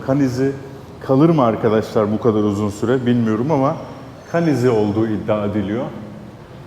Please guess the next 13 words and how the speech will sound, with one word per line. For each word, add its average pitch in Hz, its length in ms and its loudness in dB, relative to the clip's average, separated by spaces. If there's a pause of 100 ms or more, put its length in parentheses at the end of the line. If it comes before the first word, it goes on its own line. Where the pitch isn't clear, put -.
(280)
Kırk - 200 -2
beş 135 160 2
elli 123 200 2
sene 113 300 2
boyunca 110 380 2
kalır 120 260 2
mı 127 220 0
kan 104 140 2
izi 104 220 -2 (800)
bilmiyorum. 87 440 0 (720)
Son 165 320 0 (840)
on 139 240 4
dört 123 420 0